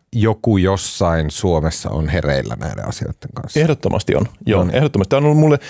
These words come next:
Speaker 2: mä en oo niinku hirveän hyvin ollut perillä siitä, että mitä tapahtuu valtionhallinnossa ja, ja ministeriöissä ja, ja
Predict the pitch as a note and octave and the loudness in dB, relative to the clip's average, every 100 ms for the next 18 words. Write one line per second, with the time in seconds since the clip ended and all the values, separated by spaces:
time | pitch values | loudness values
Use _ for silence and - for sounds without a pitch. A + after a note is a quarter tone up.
0 | - - - C#3 - - - - C#3+ D3 | -18 -2 2 2 0 -6 -4 2 4 4
1 | C#3+ C#3 C3+ E3 E3+ D3+ C3 A#2 A#2+ - | 4 4 4 6 6 6 6 4 2 2
2 | B2+ A#2 G#2+ A2+ G#2 A2+ G#2 G#2 - - | 2 4 4 2 4 2 2 0 -2 0
3 | F#2 F#2+ F#2 E2+ G2 F#2+ - - F2+ F#2 | 0 0 2 0 2 0 0 0 0 0
4 | - - G2+ G2+ F#2+ - F2+ E2+ F#2 - | -2 0 2 4 2 0 2 2 0 0
5 | G2 F#2+ - | 0 2 2